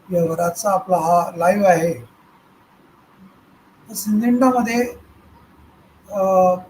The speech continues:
अनेक प्रकाराचे नवीन नवीन ब्रँड दरवर्षी आपण देत आहोत.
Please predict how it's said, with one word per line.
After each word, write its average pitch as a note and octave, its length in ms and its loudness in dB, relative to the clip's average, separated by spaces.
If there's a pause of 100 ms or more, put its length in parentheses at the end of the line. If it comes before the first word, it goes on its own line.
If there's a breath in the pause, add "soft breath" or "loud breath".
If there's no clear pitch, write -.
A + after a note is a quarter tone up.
(420)
अनेक A#3 300 -4
प्रकाराचे G3+ 800 0 (1200)
नवीन A#3 380 2
नवीन A3+ 340 -2
ब्रँड G3 440 0 (320)
दरवर्षी G3+ 380 -4
आपण F#3+ 300 -2
देत F#3 240 0
आहोत. F3 340 0